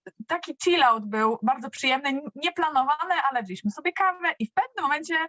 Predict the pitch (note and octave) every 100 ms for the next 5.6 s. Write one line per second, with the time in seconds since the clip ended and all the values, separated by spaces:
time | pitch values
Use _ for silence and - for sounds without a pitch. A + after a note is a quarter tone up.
0 | _ _ - E4+ E4 C#4+ D4 C4+ C4 A#3
1 | E3+ D#3 _ _ _ - _ - _ _
2 | _ _ - - - - D#4 B3+ D#4+ C4+
3 | F4+ E4+ C#4+ B3+ A#3+ B3+ A3+ D#4+ B3+ A3+
4 | A3 C#4+ C#4 C#4 C4 B3 - D#4 D4 C4+
5 | A3+ A3+ F#3+ B3 - B3